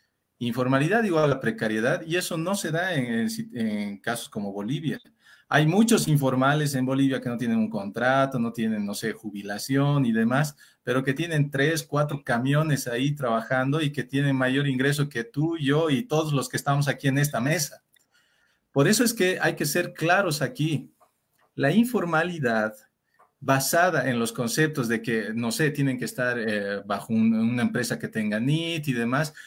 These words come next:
habrá pues que analizar también cómo se da el empresariado, o sea, ¿quién es el que no registra a los trabajadores? El empresariado.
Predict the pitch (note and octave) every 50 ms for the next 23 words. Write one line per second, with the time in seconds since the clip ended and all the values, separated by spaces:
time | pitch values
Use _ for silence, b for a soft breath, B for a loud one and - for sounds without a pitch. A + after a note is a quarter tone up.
0 | B B B C3+ D3 F#3 A#3+ B3 B3+ A3+ G3+ - - F3 D3+ D3+ D3 C#3+ C#3+ C#3+
1 | D3 - F3+ F3+ D#3 - D#3 D3 D3 D3+ F#3+ G3+ E3 D3 F3+ F#3 F#3 E3 D3+ D3+
2 | D3+ C#3+ E3 E3+ E3 D3+ C#3+ C3+ B2+ A#2 A2 C3 B2 B2 - B2+ B2+ D#3 F#3+ G3+
3 | G3 F3 C#3+ - - E3 D#3+ D3 D3 - - G#3 G#3+ G3+ F3+ - - D#3 C#3+ C#3+
4 | D3 C#3 D3 E3 D#3+ D3+ - - - D#3 D3 - C#3 C3 B2+ B2 - - C3 B2+
5 | B2+ B2+ C3+ B2+ C3+ B2 G#2+ A2 - - - - _ _ _ _ _ _ _ _
6 | _ _ _ - G#2 G#2 G#2 F#2+ - - F#2+ - - A2 G#2 A2 A2+ G#2 F#2+ -
7 | -